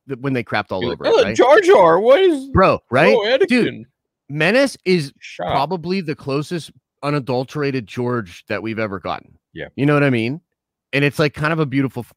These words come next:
Speaker 1: I'm actually gonna watch it right after this podcast, bro.
Speaker 2: Yeah.
Speaker 1: I'm gonna put it on. I'm gonna put
Speaker 2: Yeah.
Speaker 1: it on right. And let's
Speaker 2: I'll
Speaker 1: think
Speaker 2: fly
Speaker 1: about
Speaker 2: over,
Speaker 1: that.
Speaker 2: man.
Speaker 1: Let's just get over here, man.
Speaker 2: Yeah.
Speaker 1: I
Speaker 2: Let's
Speaker 1: don't,
Speaker 2: end the
Speaker 1: enough of
Speaker 2: podcast,
Speaker 1: all
Speaker 2: man.
Speaker 1: this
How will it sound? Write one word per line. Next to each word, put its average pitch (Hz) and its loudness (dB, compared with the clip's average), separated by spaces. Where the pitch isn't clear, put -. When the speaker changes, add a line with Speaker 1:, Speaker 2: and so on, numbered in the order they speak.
Speaker 1:
I'm 165 0
actually 180 -2
gonna 113 -4
watch 95 -4
it 82 -10
right 82 -8
after 76 -12
this 71 -16
podcast, - -18
bro. - -20
Speaker 2:
Yeah. 76 -16
Speaker 1:
I'm 123 -4
gonna 123 -2
put 92 -6
it 60 -12
on. 50 -18
I'm 139 -4
gonna 127 0
put 101 -2
Speaker 2:
Yeah. 76 -6
Speaker 1:
it 76 -8
on 67 -10
right. 60 -14
And 160 0
let's 226 4
Speaker 2:
I'll - -4
Speaker 1:
think 190 2
Speaker 2:
fly 127 4
Speaker 1:
about 120 2
Speaker 2:
over, 107 -4
Speaker 1:
that. 76 -6
Speaker 2:
man. 73 -18
Speaker 1:
Let's 277 -2
just 571 -2
get 659 4
over 440 4
here, 208 2
man. 262 2
Speaker 2:
Yeah. 76 -8
Speaker 1:
I 349 6
Speaker 2:
Let's 392 4
Speaker 1:
don't, 339 2
Speaker 2:
end 370 2
the 403 4
Speaker 1:
enough - 4
of 349 -4
Speaker 2:
podcast, 349 2
Speaker 1:
all 330 2
Speaker 2:
man. 349 -4
Speaker 1:
this - -10